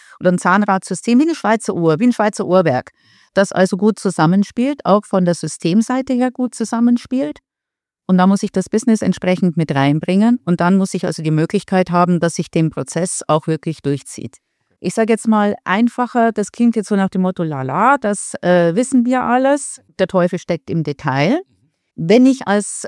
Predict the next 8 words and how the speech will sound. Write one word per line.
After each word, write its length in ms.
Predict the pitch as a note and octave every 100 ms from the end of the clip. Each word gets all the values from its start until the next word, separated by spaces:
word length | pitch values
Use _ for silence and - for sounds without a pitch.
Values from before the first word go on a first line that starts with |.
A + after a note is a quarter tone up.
| -
äh, 380 | F3+ F3+ F3 F#3
Fachbereich 680 | - F#3+ - A3 G3 G3
vorhabe, 680 | - - E3+ E3+ D3 B2 C3+
habe 160 | D#3+ E3
ich 120 | -
erlebt, 460 | D3 C3+ - - - _ _ _ _ _
für 380 | - - G#3+ G#3
eine 480 | G3+ F#3+ F#3 F3